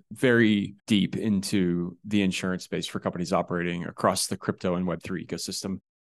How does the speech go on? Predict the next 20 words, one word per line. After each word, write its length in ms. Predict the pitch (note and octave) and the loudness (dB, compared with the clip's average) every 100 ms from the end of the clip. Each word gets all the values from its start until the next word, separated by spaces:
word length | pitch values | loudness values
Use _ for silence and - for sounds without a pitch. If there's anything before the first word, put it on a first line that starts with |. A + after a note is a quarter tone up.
| - | 0
And 100 | C3 | 2
that 100 | D3 | 4
really 220 | F3 C#3+ | 6 6
dates 480 | A#2 - G#2+ G#2+ - | 4 2 2 2 -2
back 320 | - F#2 - | 0 0 0
to 400 | - G#2+ F#2 F2+ E2+ | -2 2 4 2 0
receipt 420 | G#2 - A2 F#2 - | 0 2 2 0 0
of 180 | G#2+ | 4
our 140 | F#2+ F#2 | 4 4
license 840 | E2+ E2+ - F2+ E2+ F2 - - - _ - | 2 0 0 0 -2 -2 -2 -4 -6 _ -2
in 120 | A2+ | 2
December 320 | G2+ - B2 | 4 4 4
of 80 | A#2+ | 4
twenty 220 | - A#2+ | 4 4
nineteen 500 | G#2 G2 F#2+ F#2+ F2+ | 4 2 0 0 0
from 360 | E2 - G2+ F#2 | 0 0 2 2
the 80 | F2 | 2
Bermuda 300 | F#2+ F#2 F2 | 2 2 2
Monetary 460 | F2 D#2+ - D#2+ | 0 -4 -6 -6
Authority. 460 | - - - D#2 - | -6 -6 -6 -6 -10